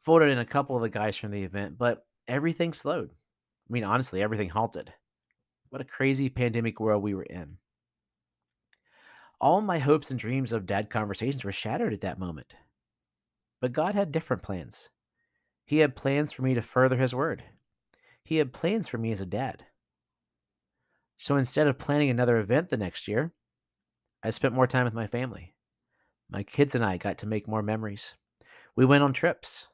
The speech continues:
We spent time together. We had fun. I was able to feed into them. I also was able to grow myself.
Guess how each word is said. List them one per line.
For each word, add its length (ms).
We 100
spent 260
time 280
together. 360
We 100
had 180
fun. 440
I 100
was 120
able 200
to 100
feed 260
into 220
them. 260
I 80
also 260
was 160
able 200
to 60
grow 220
myself. 600